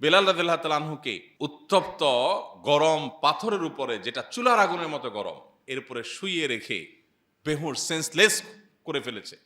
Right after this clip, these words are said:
রাসূল আকরাম সাল্লাল্লাহু আলাইহি ওয়াসাল্লাম সিজদা গেছেন, তার মাথার উপরে, তার পিঠের উপরে ওঁটের নাড়ি বুড়ি এনে রেখে দিয়েছে। তার গলায় ফাঁস লাগে, তাকে হত্যা করার চেষ্টা করেছে, তাকে মক্কায় থাকতে দেওয়া হয় নাই, বহু মানুষকে হত্যা করেছে। এত নির্মমতার পর নবীজি যখন মক্কা বিজয় করলেন, মক্কার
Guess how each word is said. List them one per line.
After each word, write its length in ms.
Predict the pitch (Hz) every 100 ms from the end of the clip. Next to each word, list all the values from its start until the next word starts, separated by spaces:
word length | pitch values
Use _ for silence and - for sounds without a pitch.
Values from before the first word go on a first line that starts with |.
| -
রাসূল 220 | 156 233
আকরাম 220 | 208 214 269
সাল্লাল্লাহু 360 | 247 233 220
আলাইহি 160 | 220 208
ওয়াসাল্লাম 20 |
সিজদা 300 | - 196 202
গেছেন, 360 | 175 165 185 147
তার 180 | 160
মাথার 300 | 147 143 160
উপরে, 340 | 143 139 131 120
তার 180 | 131 120
পিঠের 240 | 151 170 147
উপরে 320 | 123 127 117
ওঁটের 320 | 117 117 123
নাড়ি 280 | 107 110 113
বুড়ি 280 | 107 110 101
এনে 160 | 98
রেখে 220 | 95 87
দিয়েছে। 380 | 92 90 80 - _ _
তার 160 | - 170
গলায় 360 | 165 175 196 190
ফাঁস 340 | 175 185 -
লাগে, 300 | 175 165 156 131
তাকে 180 | 147 151
হত্যা 280 | 143 - 151
করার 200 | 147 131
চেষ্টা 280 | 127 - 110
করেছে, 380 | 101 87 - 76
তাকে 260 | - -
মক্কায় 320 | 98 95 104 98
থাকতে 340 | 196 - 208
দেওয়া 220 | 175 156
হয় 180 | 143 135
নাই, 200 | 123 107 -
বহু 160 | 196
মানুষকে 440 | 202 190 247 - 233
হত্যা 320 | 214 - 202
করেছে। 380 | 175 143 - 127 -
এত 260 | 233 240
নির্মমতার 680 | 381 370 320 277 240 226 208
পর 280 | - 196 180
নবীজি 320 | 180 190 202
যখন 280 | 196 185 190
মক্কা 400 | 170 175 - 180
বিজয় 360 | 156 147 147 143
করলেন, 500 | 151 143 160 220 277 339 -
মক্কার 380 | 170 - 185